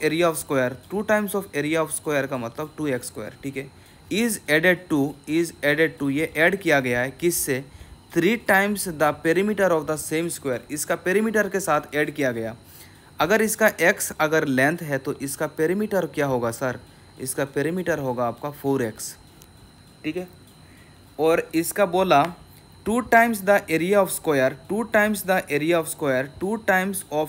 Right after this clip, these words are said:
area of square is added to three times perimeter।" पेरीमीटर का थ्री टाइम्स, पेरीमीटर का, पेरीमीटर कितना आया? फ़ोर एक्स, इसका कितना? थ्री टाइम्स।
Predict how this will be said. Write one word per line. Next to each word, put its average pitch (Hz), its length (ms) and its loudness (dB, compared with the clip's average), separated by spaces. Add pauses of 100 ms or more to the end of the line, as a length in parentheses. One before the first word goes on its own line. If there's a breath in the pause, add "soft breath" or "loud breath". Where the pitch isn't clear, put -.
(140)
area 160 320 0
of 160 40 -6
square 135 440 0 (140)
is 170 160 -2 (140)
added 170 300 2 (160)
to 135 180 2 (480 loud breath)
three 202 280 2
times 214 260 4 (100)
perimeter।" 147 480 0 (340)
पेरीमीटर 254 460 2
का 254 120 2
थ्री 151 260 -2
टाइम्स, 120 400 -4 (640 loud breath)
पेरीमीटर 233 500 6
का, 233 360 0 (120)
पेरीमीटर 220 400 4
कितना 196 320 2
आया? 147 180 6
फ़ोर 156 300 2
एक्स, 143 320 2
इसका 196 260 2
कितना? 165 380 -2
थ्री 156 280 4
टाइम्स। 123 420 -2